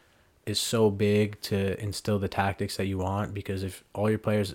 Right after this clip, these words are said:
have shit touches, uh, and they don't demand the ball, you're not gonna be able to break those lines,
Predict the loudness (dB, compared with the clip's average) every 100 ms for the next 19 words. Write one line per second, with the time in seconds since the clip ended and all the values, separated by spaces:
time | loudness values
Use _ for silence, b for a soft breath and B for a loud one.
0 | -10 -8 -6 -2 -2 -2 -4 2 2 2
1 | -12 b b b b b b b _ -10
2 | -6 -4 -4 -4 -4 0 0 -2 -8 -10
3 | -4 -2 0 -2 -2 -4 0 2 4 4
4 | 4 0 0 -2 -4 -2 -2 -4 -8 -6
5 | -4 -4 -2 -4 -2 -2 -2 -2 -4 -8